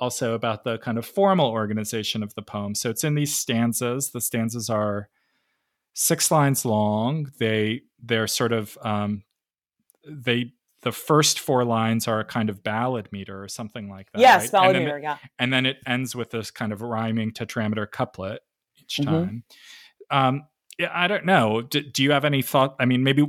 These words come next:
Speaker 1: uh, surely there m-, there might be moments where we can talk about specific instances where that produces an interesting effect or where you're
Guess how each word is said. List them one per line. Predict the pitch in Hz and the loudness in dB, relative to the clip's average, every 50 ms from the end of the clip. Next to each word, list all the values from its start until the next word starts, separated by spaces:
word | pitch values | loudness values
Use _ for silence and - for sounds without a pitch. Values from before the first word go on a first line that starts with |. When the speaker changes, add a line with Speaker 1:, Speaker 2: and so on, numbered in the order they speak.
| 147 160 | 0 -4
Speaker 1:
uh, | 165 151 - - 160 170 156 | -8 -8 -8 -10 -12 -8 -4
surely | 147 - - - 180 156 147 147 143 139 135 135 135 - _ _ _ _ - | -2 2 4 4 6 6 6 6 6 4 4 0 -2 -4 _ _ _ _ 0
there | 175 - | 0 2
m-, | 160 135 - | 0 0 -4
there | - 127 | -4 0
might | 120 127 127 120 | 0 2 0 0
be | - 127 | 0 2
moments | 120 123 127 127 123 117 113 - | 2 4 4 4 4 4 2 0
where | - 117 | 0 -2
we | 107 113 110 | -2 -2 -4
can | - 120 | -4 -4
talk | 110 110 107 | -4 -4 -2
about | 113 120 120 - | -2 -2 -2 -2
specific | - - 131 - - 107 117 107 | -2 -2 -2 -2 -2 -2 0 2
instances | 120 113 110 - - 120 110 - 113 110 107 - | 2 0 0 -2 -4 -4 -4 -2 -2 -2 -2 -2
where | - 107 104 104 | -2 -2 0 0
that | 98 104 101 104 113 - _ _ _ _ _ _ _ _ _ | 0 0 0 -2 -2 -4 _ _ _ _ _ _ _ _ _
produces | - - 120 113 113 107 - - 107 104 | -2 0 2 2 2 0 0 -2 -2 0
an | 107 | 0
interesting | 104 101 - - - - 104 98 | 0 0 -2 -4 -6 -6 -6 -6
effect | 101 - - 208 185 160 - - - | -6 -2 2 2 4 2 2 0 -2
or | 113 | -2
where | 104 104 104 104 | -2 -2 -2 -2
you're | 104 101 101 104 - | -2 -4 -4 -6 -8